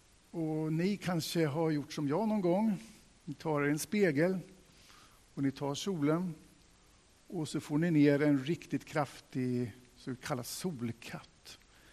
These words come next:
Så gör Jesus. Det här ljuset, eh, som de skulle träffas av, som vi läste i den profetiska texten. Det är den här som träffar människor.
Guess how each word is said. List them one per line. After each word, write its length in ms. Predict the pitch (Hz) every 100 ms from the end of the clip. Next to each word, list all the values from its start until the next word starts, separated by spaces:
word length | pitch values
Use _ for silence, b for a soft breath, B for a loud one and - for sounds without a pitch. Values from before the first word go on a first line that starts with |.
| b b b b b b b _
Så 480 | - - 233 220 -
gör 420 | 214 135 170 170 170
Jesus. 760 | 151 170 139 123 - 151 -
Det 100 | 147
här 120 | 143
ljuset, 1040 | 156 147 170 185 - 185 185 - - - - -
eh, 380 | 269 294 294 -
som 520 | - - 160 160 156
de 200 | 147 156
skulle 280 | - 175 156
träffas 520 | - 170 - 160 -
av, 140 | 135 123
som 180 | -
vi 60 | 139
läste 280 | 143 127 147
i 20 |
den 80 | 135
profetiska 640 | - - 147 120 123 139
texten. 600 | - 135 - - 147 139 - B B B B B
Det 80 | 175
är 40 |
den 120 | 196
här 360 | 156 175 180 170
som 480 | - - 165 160 220 - - - - _
träffar 560 | - 185 185 - - 165
människor. 640 | 156 143 120 - 135 208